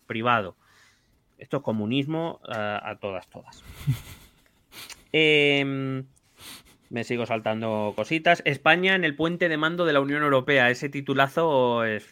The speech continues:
Speaker 1: uf, crack.
Speaker 2: Claro, claro.
Speaker 1: Cuidado, trabajarán por una Unión Europea capaz de defender sus intereses y proyectar sus valores. Joder,
Speaker 2: Oye, pues muy
Speaker 1: es que
Speaker 2: bien,
Speaker 1: esto te
Speaker 2: muy bien.
Speaker 1: tranquiliza.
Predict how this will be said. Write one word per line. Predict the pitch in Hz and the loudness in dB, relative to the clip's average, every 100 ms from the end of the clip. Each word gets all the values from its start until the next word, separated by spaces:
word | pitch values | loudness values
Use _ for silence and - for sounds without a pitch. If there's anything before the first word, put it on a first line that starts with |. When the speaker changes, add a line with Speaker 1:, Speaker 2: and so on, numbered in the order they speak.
| _ | _
Speaker 1:
uf, | 110 - | -18 -16
crack. | - 104 | -10 0
Speaker 2:
Claro, | 110 98 | 2 4
claro. | 92 87 90 - _ _ _ _ _ _ _ _ _ | 2 0 -4 -14 _ _ _ _ _ _ _ _ _
Speaker 1:
Cuidado, | 147 165 156 131 - | 2 4 4 2 0
trabajarán | 139 143 156 165 175 | 2 2 2 2 2
por | 175 | 2
una | 175 165 | 2 -2
Unión | 156 156 | -2 -2
Europea | 151 139 160 | 0 2 2
capaz | 160 135 147 | 2 0 2
de | 151 | 2
defender | 135 135 139 135 | 0 -2 -4 -4
sus | 139 | -4
intereses | 131 120 135 135 131 | -4 -2 -2 -4 -8
y | |
proyectar | 123 113 107 113 | -4 -4 -4 -6
sus | 113 | -6
valores. | 107 98 92 101 _ _ _ _ _ _ | -8 -8 -10 -14 _ _ _ _ _ _
Joder, | - 117 104 | -4 0 0
Speaker 2:
Oye, | |
pues | 87 87 | -2 -2
muy | 92 | -2
Speaker 1:
es | |
que | 87 | 0
Speaker 2:
bien, | 90 | -2
Speaker 1:
esto | 101 | -2
te | 120 | -4
Speaker 2:
muy | |
bien. | |
Speaker 1:
tranquiliza. | 113 117 107 98 110 101 | -4 -6 -4 -4 -4 -6